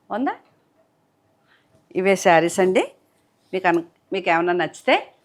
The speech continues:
WhatsApp-కి వచ్చేయండి. నా ఛానల్ కొత్తగా చూసేవారంటే సబ్స్క్రైబ్ చేసుకొని ప్రతి ఒక్కరూ లైక్ మాత్రం వేయండి అని తెలియజేస్తూ, ఇంకా మీ ఫ్రెండ్స్‌కి ఎవరికన్నా నా చా-, నా వీడియోని షేర్ చేయండి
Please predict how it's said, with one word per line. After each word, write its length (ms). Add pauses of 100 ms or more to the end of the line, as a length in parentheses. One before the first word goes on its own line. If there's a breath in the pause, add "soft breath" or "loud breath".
(140)
WhatsApp-కి 480
వచ్చేయండి. 540 (760)
నా 60 (120)
ఛానల్ 240
కొత్తగా 420 (100)
చూసేవారంటే 500
సబ్స్క్రైబ్ 520
చేసుకొని 320
ప్రతి 280
ఒక్కరూ 300 (800)
లైక్ 260
మాత్రం 280
వేయండి 460 (580 soft breath)
అని 100
తెలియజేస్తూ, 680
ఇంకా 320 (400)
మీ 60
ఫ్రెండ్స్‌కి 420
ఎవరికన్నా 460 (260)
నా 160 (140)
చా-, 180 (180)
నా 120
వీడియోని 720
షేర్ 420
చేయండి 280